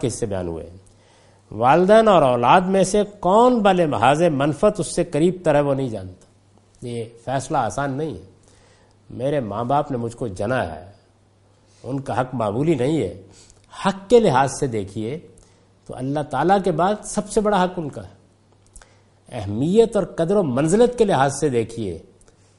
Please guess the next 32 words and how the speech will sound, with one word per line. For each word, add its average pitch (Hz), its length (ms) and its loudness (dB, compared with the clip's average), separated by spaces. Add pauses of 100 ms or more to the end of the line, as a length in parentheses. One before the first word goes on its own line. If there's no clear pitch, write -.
تو - 120 -12
اولاد 127 540 0 (100)
ان 170 160 -6
کے 175 140 -2
مقابلے 139 460 -2
میں 214 100 -2
کوئی 202 240 0
حیثیت 208 380 -2
ہی 220 40 0
نہیں 160 180 -4
رکھتی۔ - 220 -18 (680)
احسانات 147 880 2
اور 147 120 -8
شکر 175 380 -4
گزاری 131 460 -2
کے 190 160 -4
جذبے 139 440 4
کے 226 120 0
لحاظ 147 300 0
سے 151 140 -4
دیکھیے 110 480 -6 (1080)
تو 117 60 -10
یہ 127 260 -2
حقیقت 120 460 -4
ہے 120 140 -4 (420)
کہ - 80 -14
اللہ 139 240 -4
تعالیٰ 160 380 -4
نے 185 80 -4
اپنی 208 420 -2
شکر 185 280 -2
گزاری 113 520 -2